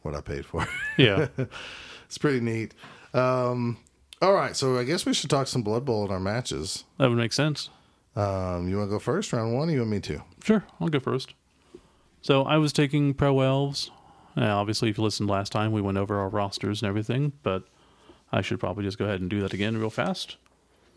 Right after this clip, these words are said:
Speaker 2: I took two Blitzers with Dodge, two Catchers, one with Block and Guard, one with Wrestle and Dodge, and a Lineman with Kick, and then two Rerolls. I love Kick.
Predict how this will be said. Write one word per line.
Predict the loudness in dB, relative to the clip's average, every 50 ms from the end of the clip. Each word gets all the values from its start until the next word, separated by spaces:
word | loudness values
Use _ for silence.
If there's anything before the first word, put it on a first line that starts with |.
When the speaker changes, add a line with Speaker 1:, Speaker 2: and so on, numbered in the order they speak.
| _ _ _ -20 _ _ _ _ _ _ -4
Speaker 2:
I | -4
took | -2 0 0 0 0 -2 -8 -10 -4
two | 0 2 2 2
Blitzers | 2 2 0 0 0 0 0 0 0 -2 -2 -6 -8 -10 -20 -8 -2
with | 0 2 2 2 0 -2 0
Dodge, | 0 2 2 2 2 0 -2 -2 -4 -8 -8 -10 -12 _ _ _ _ _ -4
two | 0 0 0
Catchers, | 2 2 0 0 0 0 0 0 0 0 -2 -2 0
one | 0 0 2 0
with | -2 -4 -4 -2
Block | 2 4 4 4 2 0 -4
and | -4 0
Guard, | 0 2 2 2 2 0 -2 -4 -6 -12 -6
one | 0 0 2 2 2
with | 0 -2 0 0
Wrestle | 0 0 0 -2 -2 -2
and | 0 0
Dodge, | 0 0 2 2 0 -2 -4 -8 -16 _ _ _ _ _ _ _ _ -2
and | 0 0
a | 0 0
Lineman | 0 2 2 2 2 2 0
with | 0 -2 -4
Kick, | -4 -4 -4 -4 -4 -8 -20 -20 _ _ _ _ _ _ _ _ _ _ _ _ _ _ _ _ _ -2
and | -2 0 0
then | 0 0 -2
two | -2 0 0 0
Rerolls. | 0 -2 -4 -4 -6 -6 -6 -8 -10 -12 _ _ _ _ _ _ _ _ _ _ _ _ _ _ _ _ _ _ _ _ _ _ _ _ _ _ -4
I | 0
love | 2 2 2 0 -2
Kick. | -4 -6 -6 -6 -8 -12